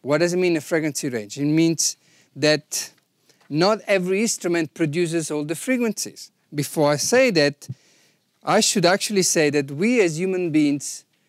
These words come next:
uh, perceive not all the frequencies in the world. Uh, we only perceive frequencies that are between twenty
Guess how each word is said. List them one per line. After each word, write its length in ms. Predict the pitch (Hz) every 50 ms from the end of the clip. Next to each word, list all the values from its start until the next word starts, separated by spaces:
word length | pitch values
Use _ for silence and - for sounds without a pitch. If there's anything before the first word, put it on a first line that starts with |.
| _ _ _ _ _ _
uh, 240 | 131 135 139 135 135 131 - _
perceive 640 | - 170 156 - - - 190 185 170 147 147 - _ _
not 260 | - 156 180 185 165
all 200 | 156 196 202 196
the 80 | 170 156
frequencies 540 | - - 185 175 156 156 139 - - 131 131
in 120 | 135 131
the 100 | 127 123
world. 440 | 123 156 156 127 107 104 - - - _ _ _ _ _ _ _ _ _ _ _ _
Uh, 180 | 123 123 127 127
we 160 | 127 151 160
only 200 | 170 180 190 185
perceive 500 | 175 - 170 156 - - 175 165 151 135
frequencies 720 | - - - - - 185 202 190 185 165 - 151 143 131
that 160 | 127 143 143 143
are 80 | 143
between 420 | 135 135 139 131 - - 156 143 120
twenty 540 | - - 196 196 196 180 - 208 208 214